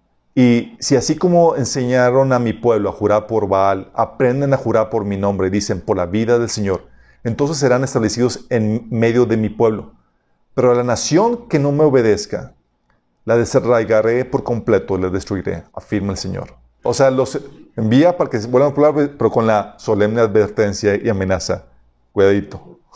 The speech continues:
<laughs> Si no, sí. Los sobrevivientes que deseen vivir en Jerusalén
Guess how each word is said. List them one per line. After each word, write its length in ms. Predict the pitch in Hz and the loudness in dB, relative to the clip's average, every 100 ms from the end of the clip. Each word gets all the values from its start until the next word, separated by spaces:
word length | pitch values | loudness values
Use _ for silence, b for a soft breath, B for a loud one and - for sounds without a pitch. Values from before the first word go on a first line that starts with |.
| - | -4
<laughs> 280 | 147 - - b b | -2 -2 -8 b b
Si 160 | - 113 | -4 0
no, 340 | 110 139 - - - - - - - _ _ _ _ - | 0 -2 -8 -20 -10 -10 -10 -20 -20 _ _ _ _ -12
sí. 460 | - 98 98 107 B B B B B B - | -4 -2 -2 -6 B B B B B B -2
Los 140 | 131 | 2
sobrevivientes 520 | 147 147 160 175 196 | 4 2 0 0 -2
que 140 | - 147 | 0 2
deseen 400 | 135 - 156 160 | 2 2 0 0
vivir 340 | 143 151 160 | 0 4 4
en 80 | 156 | 2
Jerusalén 580 | 147 139 135 117 131 | 0 2 0 0 -4